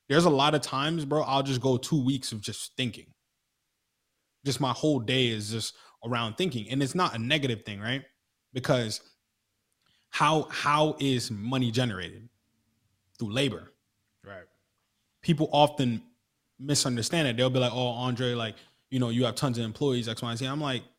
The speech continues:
Speaker 1: how do you think I got the money to pay for these employees? The, the money had to be generated some way.
Speaker 2: Mm-hmm.
Speaker 1: So, and so the first thing I did was realize how important time was. So I made it a point to buy my time back, right? It was like, "Okay,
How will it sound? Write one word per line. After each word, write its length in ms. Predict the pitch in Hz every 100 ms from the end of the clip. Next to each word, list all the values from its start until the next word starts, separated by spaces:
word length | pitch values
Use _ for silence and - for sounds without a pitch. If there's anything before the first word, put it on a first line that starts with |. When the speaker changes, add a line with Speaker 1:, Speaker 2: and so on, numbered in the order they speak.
| _ _ _ _ _ _ _ - - -
Speaker 1:
how 260 | - 156
do 100 | 156
you 100 | 160
think 160 | 151 143
I 40 |
got 160 | 131 123
the 60 | 113
money 260 | 139 147
to 100 | 117
pay 180 | - 139
for 140 | 131 123
these 180 | 120 110
employees? 520 | 101 170 107 85 - _ _ _ _ _ _ _ _ _ _
The, 120 | 123
the 160 | 127 117
money 220 | 143 175
had 180 | 160 143
to 60 | 143
be 100 | 127
generated 540 | 135 139 135 127 120
some 180 | - 123
way. 280 | 147 127 131 - 120
Speaker 2:
Mm-hmm. 180 | 127 107
Speaker 1:
So, 280 | 98 147 -
and 120 | 139 - -
so 160 | 156
the 100 | 127
first 360 | - 165 233 -
thing 100 | 151
I 100 | 131
did 220 | 120 127
was 140 | 120 107
realize 480 | 135 139 120 123
how 200 | - 123
important 380 | 110 - 127 101
time 260 | - 117 95
was. 280 | 80 - - _ _
So 100 | -
I 60 | 120
made 280 | 120 147 151
it 80 | 135
a 60 |
point 400 | - - 131 110
to 80 | -
buy 160 | 113 113
my 160 | 107
time 240 | 98 117 101
back, 200 | - - _ _ _ _ _ _ _ _ _ _
right? 120 | 113 123
It 60 |
was 160 | 131 131
like, 140 | 117
"Okay, 360 | 127 127 113